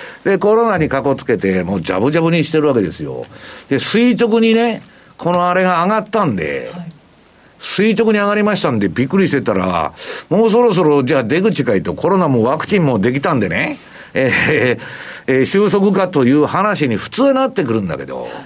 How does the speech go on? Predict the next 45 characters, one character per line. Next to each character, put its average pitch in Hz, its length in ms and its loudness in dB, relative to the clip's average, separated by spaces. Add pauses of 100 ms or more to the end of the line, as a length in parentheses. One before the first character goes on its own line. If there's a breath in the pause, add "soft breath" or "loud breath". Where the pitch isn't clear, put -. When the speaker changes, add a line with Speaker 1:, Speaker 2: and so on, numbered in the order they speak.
(600 loud breath)
Speaker 1:
こ 220 140 2
の - 0 -
二 247 220 4
千 302 280 2
二 247 180 4
十 208 140 4
二 170 140 2
年 160 160 2
の 123 100 2
年 165 420 0
末 170 80 0
ま 160 160 2
で 131 100 2
は、 80 520 -2
ま 160 140 2
あ、 - 20 0
若 196 300 2
干 247 220 0 (120)
穏 247 140 2
や 247 120 4
か 151 120 0
に 113 80 -2
な 107 100 2
る 107 140 0
ん 95 40 0
だ 78 120 -2
け 71 80 -6
ど、 73 300 -6 (380 loud breath)
も 90 140 0
の 208 160 2
す 220 80 2
ご 254 160 4
い 180 40 2
ス 156 180 -2
ピ 160 140 2
ー 151 40 0
ド 143 100 2
で 135 80 2
上 123 100 2
が 127 100 0
っ 110 40 -4
て 117 120 -4
い 101 60 0
く 90 100 -6
と。 - 180 -10